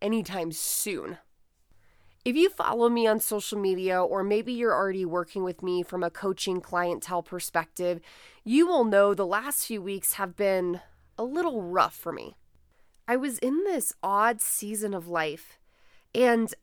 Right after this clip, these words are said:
every single day that I woke up, I just felt like there was this tension in my heart, emotionally, in my mind. It was something that I haven't felt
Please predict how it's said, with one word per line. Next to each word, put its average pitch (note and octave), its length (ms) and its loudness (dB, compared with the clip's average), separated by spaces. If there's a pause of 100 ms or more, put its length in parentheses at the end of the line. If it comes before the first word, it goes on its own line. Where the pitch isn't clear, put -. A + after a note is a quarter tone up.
(100)
every C#4+ 360 -4
single A#3+ 360 -2
day G3 360 0
that F3+ 180 -2
I F3 140 2
woke G3 420 -4
up, G3 400 0
I G3 160 -10
just - 400 -6
felt G#3 260 -6
like G3+ 220 -8
there G#3+ 220 2
was G3+ 260 0
this F3+ 220 -8
tension F3+ 640 -6 (500)
in D4+ 120 0
my G#3+ 220 2
heart, D#4+ 720 6 (240)
emotionally, C#4+ 960 -4
in E3+ 160 0
my E3 180 -2
mind. B3+ 600 0 (640)
It G3 100 -2
was B3+ 160 0
something D#4 460 2
that A3+ 100 6
I G#3 160 6
haven't A#3 320 -2
felt - 600 2